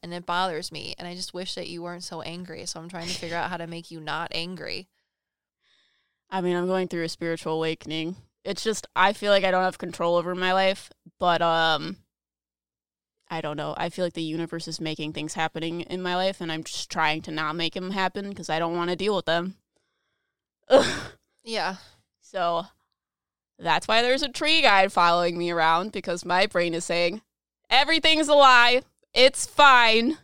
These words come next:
Speaker 2: I'm gonna deal it with, deal with it like I'm a human, and I'm just gonna pretend like nothing is happening. We're fine." <laughs> Talk to the man in my mirror, or tell people about the man in my mirror, because
Speaker 1: Okay.
Speaker 2: he's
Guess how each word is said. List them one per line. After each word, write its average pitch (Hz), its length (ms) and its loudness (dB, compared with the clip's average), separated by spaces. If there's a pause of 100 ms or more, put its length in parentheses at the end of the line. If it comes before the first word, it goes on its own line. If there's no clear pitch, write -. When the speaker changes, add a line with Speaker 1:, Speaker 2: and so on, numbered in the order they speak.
(300)
Speaker 2:
I'm 214 240 4
gonna 226 180 0
deal 220 280 4
it 208 60 2
with, 220 240 6 (280)
deal 208 240 0
with 214 160 2
it 220 140 2
like 180 200 4
I'm 208 160 2
a 233 160 -2
human, 180 600 -4 (140)
and 175 120 -2
I'm 175 160 -2
just - 260 -10
gonna 185 200 -2
pretend 196 480 -6
like 226 220 -4
nothing 240 480 0
is 254 160 0
happening. 196 500 2
We're 180 300 4
fine." 190 640 4 (140)
<laughs> - 1160 0
Talk - 300 0
to 277 80 -10
the 262 60 -6
man 254 220 -2
in 233 60 -6
my 226 140 -4
mirror, 202 500 -8
or 196 140 -6
tell 214 240 -6
people 208 320 -10
about 175 300 0
the 185 80 -10
man 156 240 -6
in 147 80 -10
my 151 120 -8
mirror, 151 380 -12 (220)
because 247 340 0
Speaker 1:
Okay. 160 320 -4 (200)
Speaker 2:
he's 214 460 -8